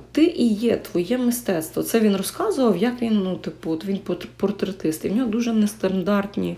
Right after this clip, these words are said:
такі дуже сучасні, крутіші портрети. Е, і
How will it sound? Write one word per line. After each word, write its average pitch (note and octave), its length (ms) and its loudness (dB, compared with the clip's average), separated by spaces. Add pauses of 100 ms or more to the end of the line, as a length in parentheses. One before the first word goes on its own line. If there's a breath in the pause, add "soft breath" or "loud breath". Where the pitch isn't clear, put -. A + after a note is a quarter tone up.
(500 loud breath)
такі - 220 -4
дуже G3 320 2
сучасні, G#3 640 -2
крутіші - 640 -4
портрети. - 680 -6 (760 loud breath)
Е, E3+ 340 -4 (640)
і F#3+ 540 0